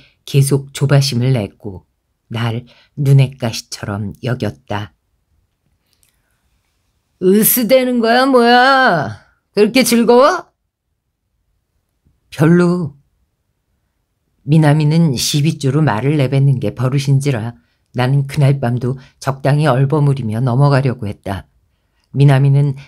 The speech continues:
작은 눈을 음흉하게 번뜩이며 날 바라보더니 몸을 일으켰다. "모처럼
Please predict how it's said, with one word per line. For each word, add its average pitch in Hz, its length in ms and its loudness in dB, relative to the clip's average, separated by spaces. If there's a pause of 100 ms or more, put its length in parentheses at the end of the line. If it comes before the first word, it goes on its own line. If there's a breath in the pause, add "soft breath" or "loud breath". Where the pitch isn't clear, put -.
작은 139 520 -2
눈을 135 480 0
음흉하게 135 520 2
번뜩이며 117 680 -6 (140)
날 113 280 -4
바라보더니 123 760 -4 (280)
몸을 135 460 2
일으켰다. 131 680 -6 (1900 soft breath)
"모처럼 269 640 0